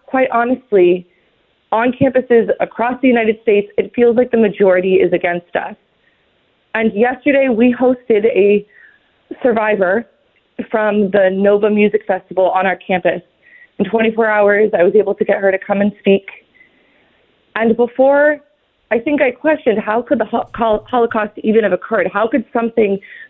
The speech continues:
so horrific to my people even have occurred? And after last night and listening to this woman speak, this woman who is similar in age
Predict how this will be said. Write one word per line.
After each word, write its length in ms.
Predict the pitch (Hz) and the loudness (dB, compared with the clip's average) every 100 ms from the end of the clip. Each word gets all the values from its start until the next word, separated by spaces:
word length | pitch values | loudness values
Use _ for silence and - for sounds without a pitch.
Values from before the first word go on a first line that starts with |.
| _ - | _ 0
so 220 | 254 277 | 2 2
horrific 500 | 277 247 233 214 - | 2 0 0 -4 -6
to 60 | 208 | -4
my 140 | 208 | -4
people 380 | 202 214 196 - | -2 -2 -2 0
even 240 | 202 208 214 | 0 0 0
have 220 | 208 202 - | -4 -6 -8
occurred? 500 | 185 - 185 156 - - _ _ _ _ - | -8 -4 -4 -4 -8 -20 _ _ _ _ -6
And 100 | 208 | -4
after 380 | 202 247 294 277 | -4 -2 0 2
last 260 | 233 233 - | 0 -4 -4
night 260 | 220 185 - | 0 0 0
and 160 | 190 190 | 0 2
listening 400 | 226 247 254 240 | 2 2 0 0
to 80 | - | -2
this 140 | 233 208 | -2 0
woman 300 | 208 226 220 | 2 2 0
speak, 300 | - 185 - | 0 -2 0
this 100 | 196 196 | -4 -2
woman 340 | 240 254 254 247 - - | 0 2 0 -2 -12 -4
who 140 | 247 214 | 2 2
is 80 | 208 - | 2 0
similar 320 | 262 277 269 | 2 2 2
in 140 | 220 | 0
age 260 | 202 233 | 2 2